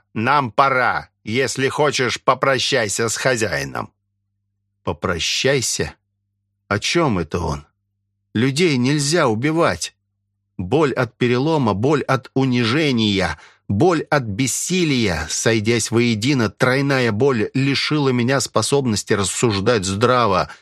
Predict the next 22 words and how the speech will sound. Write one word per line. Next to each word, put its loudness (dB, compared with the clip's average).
Кому 4
нужна 0
твоя 0
жалкая 0
жизнь, 0
Торимон 2
Рейден? 0
Она 4
интересовала 0
Карасу 0
не 2
больше, 0
чем -2
горсть -2
дрянных 0
щепок. -4
Ворон 2
подпрыгнул, -2
держа 0
Широна 0
в -10
когтях. -2